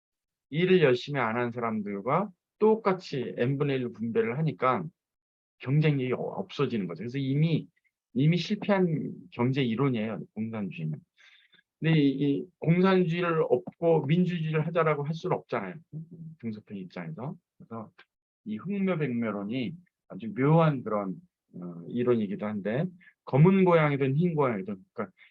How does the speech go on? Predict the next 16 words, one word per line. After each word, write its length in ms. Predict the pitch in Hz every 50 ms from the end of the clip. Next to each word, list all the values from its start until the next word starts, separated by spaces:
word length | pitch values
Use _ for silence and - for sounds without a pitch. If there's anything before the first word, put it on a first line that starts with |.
| _ _ -
민주주의든 1080 | 104 113 147 165 180 180 190 208 180 165 185 180 151 135 143 156 156 185 180 156 -
공산주의든 960 | - - 127 147 156 160 175 170 165 147 143 131 120 107 120 139 127 104 78 - _ _ _ _ _ _ _ _ _ _ _ _ _ -
그건 260 | - 190 196 185 160
중요치 380 | 160 139 131 123 123 - -
않다. 400 | 120 98 90 - - 98 95 90 _ _ _ _ _ _ _ _ _ _ _ _ _ _
지만 380 | - - - 151 160 170 170 165
잘 180 | 151 101 104 104
잡으면 440 | 127 123 110 110 104 95 95 92
된다는 380 | 90 92 95 92 95 92 85 78
얘기예요. 240 | 73 - - - - _ _ _ _ _ _ _ _ _ - - - - _ _ _ _ _ -
그러니까 180 | - 135 - -
공산주의든, 1600 | 143 151 160 160 190 185 185 185 185 175 170 175 175 170 165 165 165 156 160 165 170 170 165 165 165 165 160 - 135 127 - - _ _
그러니까 280 | - 226 - 156 - 139
사회주의든 800 | - - - 208 208 208 196 185 190 185 175 160 156 175 165 135
민주주의든 800 | 131 139 139 139 147 143 139 135 135 123 143 156 147 120 -
그걸 480 | - - 143 160 190 196 185 170 160